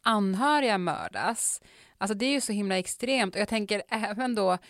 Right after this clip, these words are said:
för de som är i den här miljön,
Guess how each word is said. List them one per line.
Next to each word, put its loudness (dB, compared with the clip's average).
för -2
de 4
som -6
är 4
i 0
den 2
här -2
miljön, -6